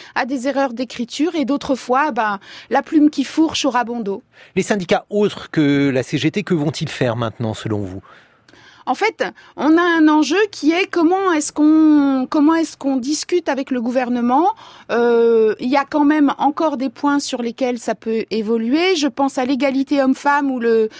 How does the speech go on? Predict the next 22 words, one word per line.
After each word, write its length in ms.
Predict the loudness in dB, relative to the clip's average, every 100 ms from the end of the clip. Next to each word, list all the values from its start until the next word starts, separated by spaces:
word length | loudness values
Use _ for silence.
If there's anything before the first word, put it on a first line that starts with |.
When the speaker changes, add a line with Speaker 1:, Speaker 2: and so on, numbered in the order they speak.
| -12
Speaker 1:
où 180 | 0 2
Marlène 560 | 2 0 -4 -2 -2 -2
Schiappa 560 | -2 -6 -2 -2 -2 -6 -14 -6
a 320 | -2 0 2 2
annoncé 500 | 2 0 0 -2 -2
que, 160 | -2
euh, 560 | 0 2 4 4 2 0 -4 -12 -2
la 160 | -2
réalité 580 | 0 0 2 0 2 2
de 120 | 2
l'écriture 600 | 2 0 0 -2 0 -4
future 380 | -4 -6 -2 -2
des 180 | -2 -2
ordonnances 560 | -2 0 2 2 0 -2
n'était 300 | -2 -4 -2
pas 180 | -2
celle 380 | -2 -2 -2 -2
que 100 | -2
disent 380 | -4 -2 -2 -2
les 140 | -4
organisations 600 | -4 -2 -4 -2 -4 -6
féministes. 580 | -6 -4 0 2 2 -2